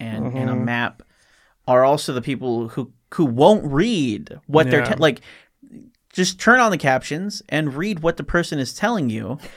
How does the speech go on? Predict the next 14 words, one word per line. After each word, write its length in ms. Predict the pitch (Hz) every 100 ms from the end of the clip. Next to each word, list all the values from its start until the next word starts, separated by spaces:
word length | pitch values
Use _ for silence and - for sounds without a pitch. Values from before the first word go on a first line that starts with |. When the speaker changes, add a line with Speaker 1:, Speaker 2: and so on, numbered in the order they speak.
| - -
Speaker 1:
and 180 | 165 175
then 140 | 180
you'll 120 | 180 180
go 200 | 196 190
like, 240 | 180 180 -
"Oh, 200 | 254 214
okay, 380 | - 151 143 135 - _
they 120 | 202 208
said 400 | 208 226 151 123
this 300 | 226 - -
thing 580 | 214 196 170 151 135 - - _
is 200 | 156 151
under 360 | 156 160 160 151
the, 340 | 135 131 120